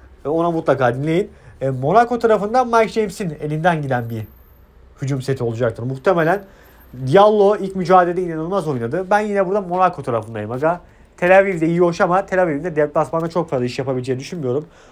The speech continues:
Monaco'nun ben burada kendi evinde değerlendireceğimiz sayı baremi aga. Şu şekilde seksen üç buçuk üst. Ben burada Monaco tarafından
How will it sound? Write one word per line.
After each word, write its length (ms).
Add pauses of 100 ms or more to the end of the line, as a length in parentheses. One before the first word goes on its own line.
(180)
Monaco'nun 580
ben 220
burada 320 (360)
kendi 320
evinde 440 (1160)
değerlendireceğimiz 920
sayı 220
baremi 280
aga. 320 (1080)
Şu 100
şekilde 340
seksen 360
üç 180
buçuk 200
üst. 160 (640)
Ben 200
burada 320 (160)
Monaco 380
tarafından 540